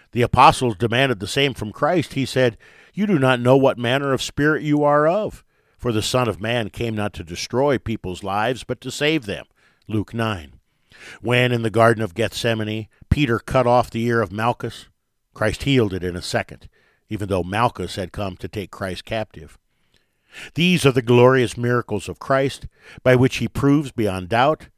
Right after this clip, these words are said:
that we must believe him when he states that he is the Son of God and Savior of the world. We do not mention the wonderful miracles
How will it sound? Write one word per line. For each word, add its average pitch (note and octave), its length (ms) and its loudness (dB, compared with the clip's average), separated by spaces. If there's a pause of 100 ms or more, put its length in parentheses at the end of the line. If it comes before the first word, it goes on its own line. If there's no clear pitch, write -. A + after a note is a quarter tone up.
that G#2+ 140 -6
we B2 100 2
must A#2 260 -4
believe A#2+ 420 -2
him G2 400 -2 (280)
when G#2+ 120 -6
he A2+ 100 -4
states A#2+ 420 -2
that G2+ 140 -6
he A#2+ 320 -4
is F#2 140 -10
the G2 100 -12
Son B2+ 280 -4
of G2 140 -10
God A#2 340 0
and E2+ 160 -8
Savior A2+ 500 -4
of F2 100 -12
the G#2 80 -6
world. A#2 420 -6 (720)
We F#3 120 0
do F3+ 100 2
not C3+ 180 4
mention C3 440 0
the G2+ 80 2
wonderful A2 440 -2
miracles G#2+ 680 -2